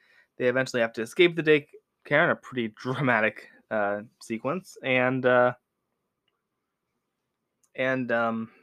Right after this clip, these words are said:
they eventually wind up back in the box, and, um, Andy, who is now grown up and going to college, gives it to this new girl named Bonnie, who's about as old as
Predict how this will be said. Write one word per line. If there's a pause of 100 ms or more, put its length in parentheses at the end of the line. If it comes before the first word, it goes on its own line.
(120)
they
eventually
wind
up (640)
back
in
the
box,
and, (1400)
um,
Andy,
who
is
now
grown
up
and
going
to
college,
gives
it
to
this
new
girl
named
Bonnie, (760)
who's (340)
about
as
old
as